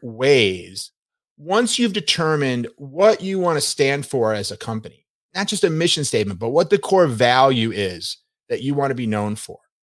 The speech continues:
whether it's empowering women, or whether it's someone like a Tom Shoes helping people in Africa and other places who don't, who are poor, helping them have shoes and improve their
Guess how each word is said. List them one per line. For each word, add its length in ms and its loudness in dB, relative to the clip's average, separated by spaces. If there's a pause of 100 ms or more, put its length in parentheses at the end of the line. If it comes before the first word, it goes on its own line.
(400)
whether 260 6
it's 160 2
empowering 540 -4
women, 440 -2 (240)
or 120 -4
whether 360 2
it's 380 -2 (100)
someone 300 0
like 140 -2
a 60 -4
Tom 360 -2
Shoes 480 -2
helping 640 -4
people 380 -6
in 240 -2 (160)
Africa 460 -2
and 100 -4
other 140 -4
places 460 -6
who 120 -12
don't, 260 -10 (100)
who 80 -14
are 200 -10
poor, 340 0
helping 360 -6
them 340 -8
have 120 -12
shoes 440 -4
and 100 -6
improve 380 -10
their 260 -6